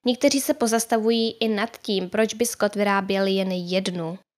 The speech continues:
ani ne čtyřkilovou kotvu, která by jeho loď v žádném případě nedokázala udržet na místě. To by nasvědčovalo tomu, že Scott onoho dvacátého čtvrtého prosince nejspíš ani nikde nezakotvil, aby rybařil. Neměl čím.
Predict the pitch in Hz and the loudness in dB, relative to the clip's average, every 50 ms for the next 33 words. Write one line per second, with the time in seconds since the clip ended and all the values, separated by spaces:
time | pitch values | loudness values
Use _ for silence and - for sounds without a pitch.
0 | _ _ _ _ _ _ - 202 208 208 208 202 196 196 - - - - 226 247 | _ _ _ _ _ _ -2 0 2 2 4 2 2 2 0 -4 -2 0 0 0
1 | - - - 247 240 233 220 226 226 220 - 226 226 208 202 190 - - 208 208 | 2 4 4 6 6 6 6 6 4 4 2 0 0 0 -4 -2 0 0 2 4
2 | 208 208 202 208 214 208 214 196 214 214 214 208 208 - - - 202 202 180 214 | 4 4 4 4 2 2 2 2 2 2 2 2 0 -2 -6 -4 -2 0 2 2
3 | 196 190 208 240 247 247 233 - 220 214 214 - 196 190 196 196 190 190 190 190 | 2 2 2 2 2 0 0 0 -2 -2 0 -2 -2 0 0 -2 -2 -2 -2 -2
4 | 190 226 226 - 220 208 214 208 202 208 202 - 196 185 190 190 196 190 - 190 | -2 -2 -2 0 0 0 0 0 -2 -2 -2 -2 -4 -4 -4 -4 -4 -4 -4 -4
5 | 190 214 226 233 220 226 - - 175 - - - _ _ _ _ _ _ _ _ | 0 2 2 2 2 0 -4 -6 -8 -8 -8 -10 _ _ _ _ _ _ _ _
6 | _ _ _ _ _ _ _ _ - 254 247 233 294 277 269 254 - 262 262 262 | _ _ _ _ _ _ _ _ 2 2 4 6 4 4 4 2 2 2 2 2
7 | 262 - - 240 220 220 208 208 208 208 - 190 190 190 180 165 - - - _ | 2 0 -2 0 2 2 2 2 0 0 0 0 0 0 -2 -4 -6 -10 -18 _
8 | _ _ - 196 190 208 202 - - 208 196 - - - _ - 208 208 214 208 | _ _ -6 -4 -2 -2 -2 -2 -2 -2 -4 -4 -6 -8 _ -2 -2 0 0 0
9 | 196 214 202 208 196 247 247 - - 254 269 269 - 269 277 269 - - - - | -2 -2 -4 -4 -4 -6 -6 -4 -2 -2 -2 0 0 0 0 0 -2 -6 -6 -4
10 | - 220 220 226 233 233 - 202 196 190 - - 196 185 185 175 - - 190 180 | -2 0 0 0 -2 -4 -4 -6 -6 -4 -6 -6 -6 -6 -6 -6 -6 -6 -4 -4
11 | 180 185 - - 208 202 202 - - - 208 196 - - - 202 202 202 202 196 | -6 -6 -8 -8 -6 -6 -6 -6 -6 -4 -4 -4 -4 -2 -2 -2 -2 -2 -2 -2
12 | 190 190 196 196 196 202 233 254 - - 208 202 214 196 208 208 202 - - 190 | -2 -2 -2 -2 -2 0 -2 -2 0 0 0 0 0 -2 -2 -2 -2 -2 -2 -4
13 | 180 185 180 185 190 196 226 220 - - 175 - - - - - _ _ _ - | -4 -4 -4 -2 0 0 0 0 0 -2 -4 -6 -8 -10 -14 -20 _ _ _ 0
14 | 254 262 262 247 240 226 220 214 202 - - - 214 196 185 185 - | 4 6 6 6 6 6 6 4 4 2 0 2 2 0 0 -2 -4